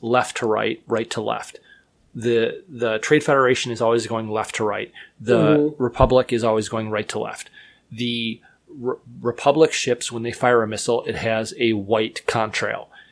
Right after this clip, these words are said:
Speaker 1: When the Trade Federation fires a missile, it has a black or a purple contrail. So
Speaker 2: Right.
Speaker 1: there's little visual clues that are in there to kinda let you know which side is which.
Speaker 2: Right. Film school one oh one, man.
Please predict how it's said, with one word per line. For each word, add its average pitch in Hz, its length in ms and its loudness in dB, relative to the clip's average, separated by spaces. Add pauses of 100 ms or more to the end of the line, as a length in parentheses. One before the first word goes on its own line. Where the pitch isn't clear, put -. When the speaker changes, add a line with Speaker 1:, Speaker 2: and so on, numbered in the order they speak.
(280)
Speaker 1:
When 113 440 -2 (400)
the 107 680 0
Trade 147 240 0
Federation 123 440 -2
fires 110 720 0 (100)
a 104 520 -4 (180)
missile, 117 500 -2
it 113 140 -4
has 107 340 -2
a 110 140 -2
black 107 440 -2
or 107 140 0
a 98 60 -4
purple - 360 -6
contrail. - 540 -8 (240)
So - 200 -4
Speaker 2:
Right. 127 60 0
Speaker 1:
there's 131 300 -2
little 147 400 2
visual 127 540 -2
clues 110 580 -6
that 107 140 -2
are 104 80 -2
in 110 240 -6
there 104 280 -4 (400)
to 117 160 0
kinda 120 280 -4
let 113 180 -2
you 117 100 0
know 107 300 0
which 101 340 -2
side 104 220 -2
is 98 140 -8
which. - 400 -10 (240)
Speaker 2:
Right. 135 340 -4
Film 156 200 6
school 151 300 6
one 139 120 6
oh 131 100 2
one, 131 280 -2
man. 95 200 -14